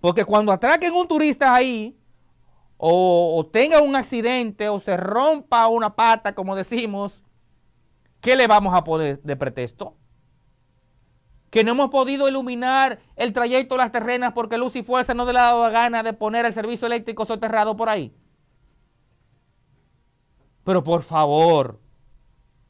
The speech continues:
así no, así no despidamos el año. Despidámoslo de buena forma. Debimos despe-, de despedir el año con eso iluminado, adoquinado, embellecido.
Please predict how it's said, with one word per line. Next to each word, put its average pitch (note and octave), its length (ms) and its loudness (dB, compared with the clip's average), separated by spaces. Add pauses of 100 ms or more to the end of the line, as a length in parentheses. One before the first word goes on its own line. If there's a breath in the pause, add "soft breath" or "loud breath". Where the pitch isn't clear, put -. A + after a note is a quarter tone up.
(340)
así E3+ 340 -2
no, C3 260 -8 (120)
así G#3+ 300 -2
no D4 120 0
despidamos A3 480 0
el F3+ 100 0
año. F3 360 -2 (1500)
Despidámoslo F#3+ 760 -2
de G3 100 -4
buena G#3 240 -4
forma. A3 380 -6 (220 soft breath)
Debimos B3 420 0
despe-, C#4 300 -4
de A3+ 140 -2
despedir A3 440 -4
el G#3 80 0
año G3 180 0
con G3+ 200 -6
eso C4 180 -4
iluminado, C4 640 -4
adoquinado, G3+ 800 -2
embellecido. G3 840 -6